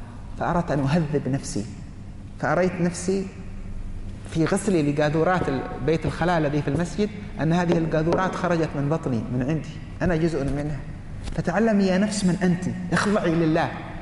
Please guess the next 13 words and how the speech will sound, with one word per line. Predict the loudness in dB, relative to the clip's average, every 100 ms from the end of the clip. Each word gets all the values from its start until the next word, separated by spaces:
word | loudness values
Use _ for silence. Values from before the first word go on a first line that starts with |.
| -6
تأدبي | 2 4 4 4 4
مع | 4
الله | 4 4 2
سبحانه | 0 -4 -2 0 0
وتعالى، | 0 0 0 2
ونلت | 2 4 4 4
أجر | 4 4 4
أنني | 4 4
نظفت | 2 2 0 -6 -10 -10 -4
حمام | 0 2 4
من | 2
حمامات | 2 2 2 2 2
المسجد، | 0 -2 -4 -6